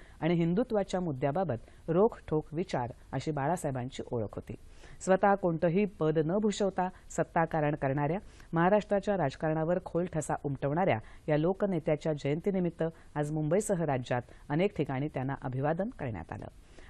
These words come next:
पंतप्रधान नरेंद्र मोदी यांनी शिवसेना प्रमुख बाळासाहेब ठाकरे यांच्या जयंतीनिमित्त दिलेल्या आपल्या संदेशात त्यांच्या स्मृतींना उजाळा दिला.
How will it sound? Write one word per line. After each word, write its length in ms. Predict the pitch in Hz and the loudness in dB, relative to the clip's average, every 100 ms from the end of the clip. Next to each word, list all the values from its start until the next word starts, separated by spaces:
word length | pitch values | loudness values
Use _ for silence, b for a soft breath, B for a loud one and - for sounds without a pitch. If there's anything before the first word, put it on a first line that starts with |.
| B | B
पंतप्रधान 500 | 180 196 214 208 220 | 0 2 4 4 4
नरेंद्र 320 | 185 165 160 | 4 2 2
मोदी 300 | 160 147 190 | 0 0 0
यांनी 220 | 175 147 | 2 0
शिवसेना 440 | 147 147 143 151 147 | 0 -2 0 -2 -2
प्रमुख 260 | 147 156 190 | -4 -4 -4
बाळासाहेब 420 | 135 131 143 - | -4 -2 -4 -4
ठाकरे 280 | 139 127 151 - B - | -6 -2 -4 -4 B -4
यांच्या 220 | 143 151 | 0 0
जयंतीनिमित्त 680 | 143 147 196 233 202 185 - | 0 0 2 2 2 0 -2
दिलेल्या 400 | 165 139 139 143 | 0 0 2 0
आपल्या 240 | - - 135 | -2 -4 -4
संदेशात 520 | - 131 190 - 113 - B B | -2 -2 0 0 -2 -2 B B
त्यांच्या 300 | 160 156 165 | 0 2 0
स्मृतींना 480 | 156 147 139 226 127 - - | -2 -4 0 0 0 -4 -8
उजाळा 320 | 170 135 98 | -2 -2 -2
दिला. 220 | 98 95 | -4 -8